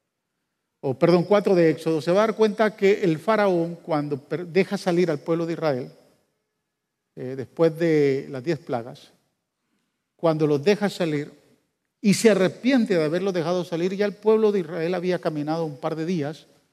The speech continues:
el consejo de oficiales del faraón vienen y le dicen, "Tenemos que atacar, tenemos que ir detrás de los israelitas". Y entonces el faraón les pregunta, "¿Cuál es la mejor ruta que podemos tomar? ¿Cuál es la mejor ruta que podemos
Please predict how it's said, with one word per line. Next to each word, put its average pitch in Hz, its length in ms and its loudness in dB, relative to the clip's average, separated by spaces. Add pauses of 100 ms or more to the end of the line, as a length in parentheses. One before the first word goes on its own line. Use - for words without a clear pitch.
(340)
el 180 180 6
consejo 202 920 2
de 165 160 -6
oficiales 180 480 -2
del 160 140 -10
faraón 156 460 -4
vienen 180 300 -6
y 160 40 -8
le 147 120 -4
dicen, 160 420 -6 (420)
"Tenemos 180 400 -2
que 208 140 0
atacar, 185 580 -2
tenemos 180 340 -4
que - 80 -10
ir 202 60 -6
detrás 180 280 -4
de 180 80 -6
los 151 160 -6
israelitas". 143 760 -10 (500)
Y 226 80 2
entonces 233 380 2
el 190 100 2
faraón 190 400 0
les 208 80 -2
pregunta, 185 580 -6 (400)
"¿Cuál 311 200 2
es 302 60 4
la 214 120 4
mejor 170 380 -2
ruta 196 240 -8
que 135 80 -14
podemos 147 360 -8
tomar? 160 320 -4 (1300)
¿Cuál 214 160 6
es 233 60 8
la 220 80 6
mejor 185 260 4
ruta 208 260 2
que 160 100 -8
podemos 180 640 0